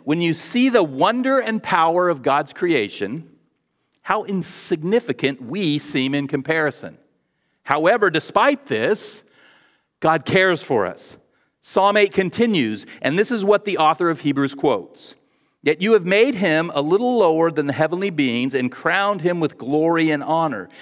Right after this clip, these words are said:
You have given him dominion over the works of your hands. You have put all things under his feet. Here, we need to understand that David is again reflecting back to creation,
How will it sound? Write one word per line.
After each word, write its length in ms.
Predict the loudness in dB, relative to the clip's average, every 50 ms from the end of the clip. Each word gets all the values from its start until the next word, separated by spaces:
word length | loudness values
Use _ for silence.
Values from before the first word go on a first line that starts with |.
| -20 -6 _
You 120 | 2 2
have 140 | 2 0 2
given 240 | 2 2 2 2 0
him 200 | 0 -2 -2 -2
dominion 580 | -2 0 0 0 0 0 0 0 0 -2 -2
over 260 | -2 -2 -2 -2 -2 -2
the 80 | -4
works 380 | -2 0 0 -2 -2 -2 -6 -6
of 80 | -4
your 120 | -2 -4 -2
hands. 460 | -2 -2 -2 0 0 -2 -2 -4 -8 -16 -20 -10 -4
You 160 | 0 2 2
have 180 | 2 0 -2 -2
put 240 | 0 0 0 0 0
all 300 | 2 2 4 4 2 2
things 400 | 0 -2 -2 -2 0 -2 -4 -4
under 280 | -4 -4 -2 -2 -2 0
his 260 | 0 0 -2 -2 -6
feet. 420 | -6 -4 -4 -4 -4 -8 -14 -20 -20 -20 _ _ _ _ _ _ _ _ _ _ _ _
Here, 400 | 2 4 6 6 6 4 2 -4 -12 -20 -14 _
we 100 | -4 -2
need 180 | -2 0 0
to 100 | -2 -2
understand 500 | -2 -2 -2 -4 -2 0 0 0 0 -2
that 100 | -4 -2
David 300 | 0 0 2 2 2 2
is 140 | 0 0 0
again 360 | 0 0 0 -2 -2 0 0
reflecting 680 | -2 -2 -4 -4 -4 -2 -2 -2 -2 _ -8 -6 -6 -2
back 300 | -2 0 0 0 -2 -4
to 100 | -8 -12
creation, 800 | -12 -6 -2 0 2 2 2 2 0 -2 -4 -6 -8 -8 -8